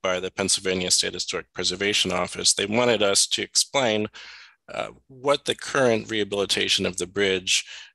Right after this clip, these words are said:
um, meant to the historic significance, how we impacted certain elements of the bridge that are character defining. And so we explain a little bit about, um, why the rehab was done, some improvements we made to the bridge to,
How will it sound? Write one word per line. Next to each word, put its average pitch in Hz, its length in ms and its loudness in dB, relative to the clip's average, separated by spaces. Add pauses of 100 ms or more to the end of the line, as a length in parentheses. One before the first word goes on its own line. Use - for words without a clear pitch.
(120)
um, 98 500 0
meant 104 260 2
to 98 300 0
the 92 160 -8
historic 92 460 0
significance, 95 840 0
how 101 200 4
we 95 220 -6
impacted 95 640 -4 (380)
certain 110 360 2
elements 110 460 4
of 95 140 -6
the 92 100 -2
bridge 95 500 0
that 95 180 0
are 92 120 -2
character 110 440 0
defining. 92 640 -2 (400)
And 95 160 0
so 104 200 4
we 101 120 2
explain 117 420 2
a 104 80 2
little 104 180 -4
bit 98 280 0
about, 92 560 -2 (100)
um, 90 480 0
why 107 220 6
the 95 120 0
rehab 95 400 -4
was 87 200 2
done, 107 460 4 (360)
some 95 180 0
improvements 117 640 0
we 107 80 0
made 101 260 2
to 98 100 -2
the 92 120 -4
bridge 98 580 0
to, 92 420 0